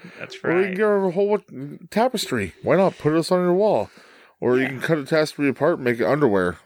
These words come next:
Speaker 1: Yeah.
Speaker 2: I, I don't know. Does TeePublic have underwear?
Speaker 1: Uh, no,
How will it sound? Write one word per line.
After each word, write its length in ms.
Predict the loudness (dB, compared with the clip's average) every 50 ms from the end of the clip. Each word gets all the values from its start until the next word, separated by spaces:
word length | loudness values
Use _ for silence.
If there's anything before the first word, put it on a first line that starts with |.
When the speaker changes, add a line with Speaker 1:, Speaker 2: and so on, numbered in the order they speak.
| _ -20 -20 -20 _ _ _ _
Speaker 1:
Yeah. 160 | -12 -8 -4
Speaker 2:
I, 40 | -2
I 20 | 0
don't 320 | 0 2 2 2 2 2
know. 100 | 2 0
Does 140 | 0 0 -2
TeePublic 420 | -2 -2 0 0 0 0 -2 0
have 220 | 0 2 2 2 2
underwear? 480 | 0 0 0 0 0 0 0 -2 -4 _ _ _
Speaker 1:
Uh, 60 | -8 -4
no, 420 | -2 0 0 0 0 -2 -8